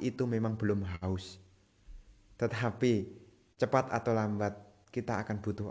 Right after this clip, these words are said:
air minum. Membawa botol air minum ini membebani. Tapi ketika waktu yang dibutuhkan, air minum menjadi keberkahan. Demikian pula nanti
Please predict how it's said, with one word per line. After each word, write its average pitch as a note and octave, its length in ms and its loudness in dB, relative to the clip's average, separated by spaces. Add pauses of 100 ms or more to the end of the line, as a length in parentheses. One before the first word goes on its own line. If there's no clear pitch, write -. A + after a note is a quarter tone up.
air G2+ 160 -4
minum. F#2+ 400 -2 (400)
Membawa B2 400 4
botol A2+ 400 2
air A2 240 0
minum G#2+ 320 0
ini A#2 320 0
membebani. F#2 640 0 (720)
Tapi C3 240 6
ketika D3 480 2
waktu B2+ 400 2
yang A2 160 2
dibutuhkan, G#2+ 800 0
air A2+ 240 0
minum A2 320 2
menjadi G2 400 -2
keberkahan. F#2+ 640 -8 (1200)
Demikian A2+ 480 4
pula A2+ 240 4
nanti G#2 560 2